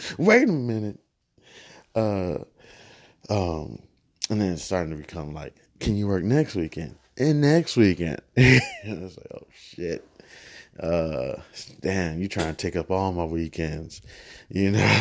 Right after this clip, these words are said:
<laughs> I was just thinking I'd do one weekend a month,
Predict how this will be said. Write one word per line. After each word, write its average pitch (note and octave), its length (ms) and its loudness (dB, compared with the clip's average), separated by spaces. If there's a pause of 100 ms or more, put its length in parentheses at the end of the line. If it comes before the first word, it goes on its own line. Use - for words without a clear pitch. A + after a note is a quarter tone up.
<laughs> - 60 -12
I G2+ 180 -2
was G#2+ 160 -2
just E2+ 240 -10
thinking F2 280 -8
I'd E2+ 200 -8
do E2+ 180 -8
one F2 240 -8
weekend E2+ 340 -6
a D#2+ 60 -8
month, F2 600 -4